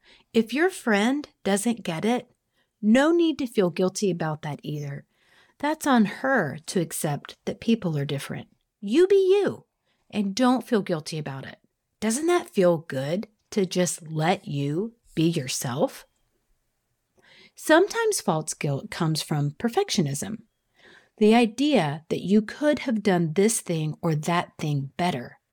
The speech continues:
and then feel guilty about it. Sometimes we have such high standards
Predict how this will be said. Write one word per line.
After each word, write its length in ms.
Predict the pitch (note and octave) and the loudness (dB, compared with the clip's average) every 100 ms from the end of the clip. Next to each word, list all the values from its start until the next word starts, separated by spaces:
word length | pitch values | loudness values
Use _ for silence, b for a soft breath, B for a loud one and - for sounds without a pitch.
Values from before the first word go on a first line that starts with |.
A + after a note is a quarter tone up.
| _ | _
and 200 | F3+ F3+ | -4 0
then 180 | G#3 C4+ | 2 2
feel 200 | - D3+ | 0 -4
guilty 420 | C#3 E3+ G3+ - | 0 0 0 0
about 260 | B2 G#2 G#2+ | -6 -6 -10
it. 100 | A#2+ _ _ _ _ _ B B B B | -14 _ _ _ _ _ B B B B
Sometimes 480 | D4+ F4+ F4+ D#4+ A#3 | 2 4 6 4 4
we 140 | G#3 | 0
have 280 | D#3 D#3 D3+ | 0 -2 -2
such 260 | - - | -2 -4
high 180 | - C#3 | -4 -4
standards 800 | C3+ - A3+ D#4 - - - - | -4 0 2 2 -2 -8 -16 -18